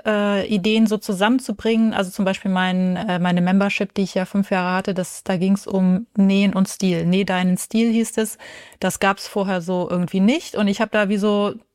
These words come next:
zwei verschiedene Bausteine zusammengebracht. Davor habe ich, ähm, also als mein erstes Kind auf die Welt kam, äh,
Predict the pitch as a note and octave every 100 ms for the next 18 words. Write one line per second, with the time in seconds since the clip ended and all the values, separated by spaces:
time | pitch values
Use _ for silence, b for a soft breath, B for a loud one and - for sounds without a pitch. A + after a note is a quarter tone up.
0 | - - _ - G#3 A3 A3+ A3 G#3+ G3
1 | F#3+ G#3 - F#3+ F#3 - F3+ A3+ C4 A#3+
2 | A3 A#3 - - b b b b b -
3 | G3 - A3 A3 G#3 G#3 G#3 - - G3
4 | F#3 F#3 F3+ F#3 - _ _ _ _ _
5 | _ _ _ _ _ - - F#3+ F#3 F3+
6 | F#3 F3+ F#3+ G3 - - F#3+ G3 F3+ G3
7 | F3+ F#3 G3 - F3+ F#3 F#3 B B B
8 | B B _ - F#3+ F3 F3 F3